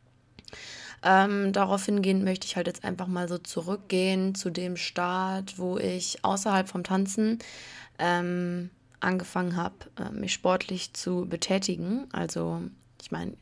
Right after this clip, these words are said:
wie ich ja auch schon in ein paar anderen Podcast-Folgen gesagt hab,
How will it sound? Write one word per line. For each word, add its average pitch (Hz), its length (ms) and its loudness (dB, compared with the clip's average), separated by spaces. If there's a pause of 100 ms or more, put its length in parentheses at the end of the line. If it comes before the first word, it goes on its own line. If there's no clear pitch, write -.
(160)
wie 185 140 -2
ich 175 100 -4
ja 170 140 -2
auch 175 100 -4
schon 180 480 -6 (300)
in - 160 -6
ein 185 40 -6
paar 180 200 2
anderen 196 280 6
Podcast-Folgen 185 760 2
gesagt 170 340 0
hab, 175 160 0